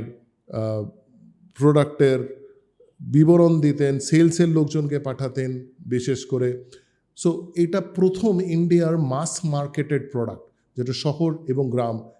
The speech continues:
ইকুয়ালি ছড়িয়ে ছিল। এবং ছড়িয়ে ছিল বলাটা ভুল, ছড়িয়ে আছে, কারণ আজকের দিনেও প্রোডাক্টটা অতটাই সাকসেসফুল প্রোডাক্ট। উনি ইচ্ছে করলে ওনার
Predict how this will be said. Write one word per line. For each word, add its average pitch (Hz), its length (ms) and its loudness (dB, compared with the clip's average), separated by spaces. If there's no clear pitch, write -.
ইকুয়ালি 147 640 0
ছড়িয়ে 143 340 0
ছিল। - 260 -4
এবং 170 240 4
ছড়িয়ে 185 280 0
ছিল 202 340 2
বলাটা 165 320 0
ভুল, 107 300 -4
ছড়িয়ে 143 360 0
আছে, 127 460 -8
কারণ 131 200 -4
আজকের 147 460 -8
দিনেও 143 380 -2
প্রোডাক্টটা 143 480 0
অতটাই 139 880 -2
সাকসেসফুল 120 680 -4
প্রোডাক্ট। 95 420 -16
উনি 180 540 6
ইচ্ছে 180 320 0
করলে 151 560 2
ওনার 165 640 2